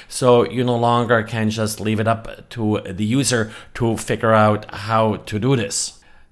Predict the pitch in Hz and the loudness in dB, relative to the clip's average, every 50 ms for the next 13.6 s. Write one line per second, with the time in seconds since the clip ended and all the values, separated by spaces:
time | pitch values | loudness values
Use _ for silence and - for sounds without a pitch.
0 | _ _ - - - 147 165 165 175 165 156 147 139 - 143 127 127 110 - - | _ _ -6 2 4 4 6 6 6 4 2 2 0 0 0 0 -2 -2 -4 -2
1 | 135 147 156 151 - 151 143 131 131 135 131 131 131 127 123 117 107 110 98 - | 0 0 0 2 0 0 -2 0 0 0 0 0 0 0 -2 -2 -2 -4 -4 -4
2 | - - 160 151 - - - 151 143 139 135 131 - - 139 131 127 123 - - | -4 -6 -4 -4 -4 -4 -2 -2 -2 -2 -2 -4 -4 -2 -2 -2 -2 -2 -4 -8
3 | - - - 135 127 117 113 123 123 120 120 113 110 110 117 117 110 107 131 131 | -8 -6 -2 -2 -2 -2 0 0 0 0 0 -2 -4 -6 -4 -4 -4 -4 -4 -4
4 | 139 135 131 127 120 120 120 - - - - 101 - - 120 107 104 - - 120 | -4 -2 -2 -2 -2 -2 -4 -6 -10 -12 -12 -12 -10 -8 -6 -6 -6 -4 -4 -4
5 | 110 104 - - - 120 110 107 107 104 107 - 104 101 101 - - - - - | -4 -2 -4 -8 -6 -4 -2 -2 -2 -2 -2 -2 -2 0 0 -2 -4 -10 -18 -12
6 | - - 113 117 127 139 135 - - - 131 120 110 117 107 104 98 - 101 98 | -6 -4 -2 0 2 0 0 -2 -2 -2 -2 -2 -2 -4 -6 -6 -4 -4 -4 -4
7 | 101 95 - - - - 107 110 107 110 113 113 127 143 147 156 156 160 - - | -4 -6 -8 -12 -10 -4 0 0 2 4 4 4 4 2 2 0 -2 -6 -10 -14
8 | - - 117 123 135 131 131 131 127 - 120 127 120 120 117 - 120 110 110 107 | -14 -12 -10 -8 -6 -4 -4 -4 -6 -6 -4 -2 0 0 -2 -4 -8 -12 -10 -6
9 | 110 123 120 120 117 117 113 107 - - - - - - 113 113 120 123 123 123 | -4 -4 -2 0 0 0 0 -2 -4 -10 -20 -20 -10 -6 -2 0 4 4 4 4
10 | 123 - - - 110 107 - 117 113 107 - - 123 120 - - - - - 110 | 2 -2 -6 -10 -10 -6 -6 -4 -4 -4 -4 -4 -4 -6 -6 -8 -8 -6 -4 -2
11 | 110 110 110 110 110 107 - - - - - - - 120 110 107 107 107 - - | 0 2 2 2 0 0 -4 -4 -8 -12 -14 -10 -6 -4 -2 0 0 -2 -4 -6
12 | 104 101 117 120 120 - 113 113 110 - - - - 107 104 101 - - - - | -8 -6 -6 -6 -6 -6 -6 -6 -8 -10 -10 -6 -2 -2 -2 -2 -4 -8 -14 -14
13 | - 98 98 - - 117 123 131 139 135 135 | -14 -14 -12 -8 -6 -2 0 0 0 -2 -4